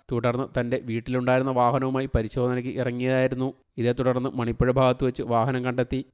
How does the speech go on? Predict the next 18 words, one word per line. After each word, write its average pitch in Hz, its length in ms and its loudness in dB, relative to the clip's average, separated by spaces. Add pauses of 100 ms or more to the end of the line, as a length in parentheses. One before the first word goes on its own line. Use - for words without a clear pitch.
തുടർന്ന് 123 380 0
സിനുവിനോട് 123 560 -2
കാര്യങ്ങൾ 123 320 2
ചോദിക്കുന്നതിനിടയിൽ 131 720 -2
സിനു 120 320 -6
മോശമായി 127 460 -2
പെരുമാറുകയും 127 680 0
വാക്കേറ്റവും 120 640 -2 (140)
ഉന്തും 127 240 -2
തള്ളവും 131 340 2
ഉണ്ടാവുകയും 127 420 2
ചെയ്യുകയായിരുന്നുവെന്ന് 131 720 0
രഞ്ജു 113 240 -2
പറയുന്നു. 131 460 2 (120)
മുൻപും 180 360 2
സിനു 160 220 0
വാഹനം 147 520 2
ഓടിച്ച് 139 320 -2